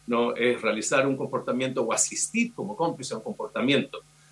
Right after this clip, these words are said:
¿no? que tiene las características de los comportamientos descritos por los tipos legales, entonces va a actuar sin dolo. Y si actúa sin dolo, no es que no tenga la pena accesoria, no va a tener la pena principal,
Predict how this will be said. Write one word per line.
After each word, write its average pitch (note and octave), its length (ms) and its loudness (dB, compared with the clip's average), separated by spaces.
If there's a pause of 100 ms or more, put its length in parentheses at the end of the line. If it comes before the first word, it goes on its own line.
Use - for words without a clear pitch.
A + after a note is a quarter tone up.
(120)
¿no? A#2 200 -2
que C3 120 2
tiene D3 280 6
las C#3 140 2
características A#2 880 -2
de A2 80 2
los G2 100 2
comportamientos A#2+ 680 0
descritos C#3 560 -4 (120)
por F#2 140 -4
los F#2 140 -4
tipos C3+ 280 2
legales, F3+ 440 4 (220)
entonces D#3 460 4
va D#3 100 4
a D3+ 60 2
actuar C3 340 -2
sin F3+ 240 -4
dolo. F#3 440 2
Y B2+ 80 -10
si - 120 -4
actúa C#3 280 -2
sin D#3+ 200 -4
dolo, E3 340 4 (260)
no A3+ 100 4
es A#3 60 4
que A3 80 0
no G3 100 2
tenga D#3+ 260 0
la C3+ 80 0
pena B2 180 -4
accesoria, D#3 560 0
no G3+ 200 2
va F#3 80 4
a E3+ 40 0
tener C#3+ 220 -2
la B2+ 140 -2
pena A2+ 220 -6
principal, G2+ 480 -8